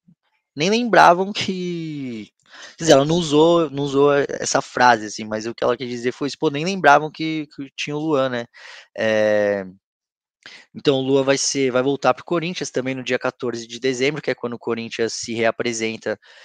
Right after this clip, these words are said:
é, pro início da, da pré-temporada, mas ele muito provavelmente vai ser colocado no mercado, seja pra uma negociação, seja pra um novo empréstimo. O fato é que ele não vai continuar no Santos,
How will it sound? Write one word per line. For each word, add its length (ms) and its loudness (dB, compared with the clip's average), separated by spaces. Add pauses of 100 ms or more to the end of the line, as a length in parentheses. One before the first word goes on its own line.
(180)
é, 100 -2
pro 220 -4
início 320 -8
da, 760 2
da 140 -4
pré-temporada, 720 0
mas 160 -4
ele 100 -2
muito 240 -4
provavelmente 540 2
vai 140 -2
ser 100 -6
colocado 400 -6
no 80 -8
mercado, 500 2 (360)
seja 320 -2
pra 120 -4
uma 140 -6
negociação, 800 -4 (320)
seja 320 -2
pra 160 -6
um 60 -4
novo 240 -6
empréstimo. 540 -2
O 20 -18
fato 320 0
é 20 -18
que 120 -8
ele 160 -8
não 240 -4
vai 180 4
continuar 480 -6
no 100 -12
Santos, 760 -8